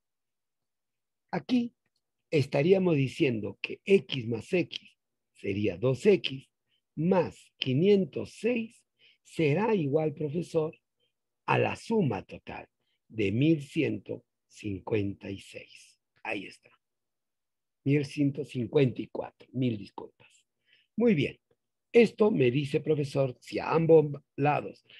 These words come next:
le resto quinientos seis para comenzar a despejar el valor X, entonces tendríamos que aquí se anula y dos X será igual.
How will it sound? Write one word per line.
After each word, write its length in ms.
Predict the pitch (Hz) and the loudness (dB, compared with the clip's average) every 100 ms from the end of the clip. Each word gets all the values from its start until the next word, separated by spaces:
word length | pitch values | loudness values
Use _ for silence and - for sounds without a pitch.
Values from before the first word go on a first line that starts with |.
| - _ | -20 _
le 200 | 120 104 | -2 0
resto 600 | 101 165 156 - 107 117 _ _ _ _ _ _ _ | 4 4 2 -2 -8 -8 _ _ _ _ _ _ _
quinientos 760 | - 101 101 131 160 160 170 143 | -14 -6 0 2 2 0 0 -2
seis 320 | 139 110 90 | -2 -2 -4
para 240 | - - - | -14 -16 -12
comenzar 560 | - 101 101 165 151 | -6 -4 -4 -4 -4
a 80 | 110 | -4
despejar 640 | 95 90 - 90 135 113 | -8 -12 -14 -10 -6 -6
el 160 | 92 92 | -8 -12
valor 360 | 87 98 135 147 | -10 -4 0 2
X, 420 | 151 208 220 - _ _ _ _ _ _ | 0 -4 -6 -8 _ _ _ _ _ _
entonces 640 | - 196 - 175 151 175 165 | 2 2 4 2 0 -4 -4
tendríamos 640 | 185 170 135 123 135 135 | -2 0 0 0 -2 -4
que 140 | - | -10
aquí 200 | 98 - | -14 -14
se 140 | 107 165 | -6 0
anula 420 | 190 180 147 151 _ _ _ _ | 6 6 6 0 _ _ _ _
y 140 | - 180 | -4 0
dos 320 | 220 208 - | 2 2 2
X 460 | 175 147 - 135 - | 2 0 -4 -10 -6
será 380 | 104 101 117 | -4 -2 0
igual. 440 | 120 110 101 73 | 0 0 -2 -2